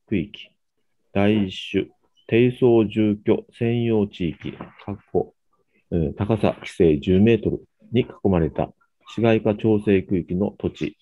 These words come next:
かっこ十点七ヘクタールがある。ここに突如、デパート並みの高さ三十一メーターのデータセンター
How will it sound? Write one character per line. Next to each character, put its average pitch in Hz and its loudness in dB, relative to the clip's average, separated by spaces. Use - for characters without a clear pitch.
か 87 -4
っ 87 -8
こ - -4
十 95 -4
点 104 4
七 104 6
ヘ 104 2
ク 104 -12
タ 80 -2
ー 78 2
ル 80 0
が 101 0
あ - -6
る。 - -18
こ 110 -2
こ 110 4
に 85 0
突 127 0
如、 - -2
デ - -2
パ 117 0
ー 123 -2
ト 120 0
並 110 0
み 104 0
の 104 0
高 87 -6
さ - -8
三 110 0
十 123 4
一 113 -4
メ 117 4
ー 104 -4
タ 107 -2
ー 95 0
の 107 -4
デ 98 2
ー 104 -12
タ 104 0
セ 98 -4
ン 92 -6
タ - -8
ー - -6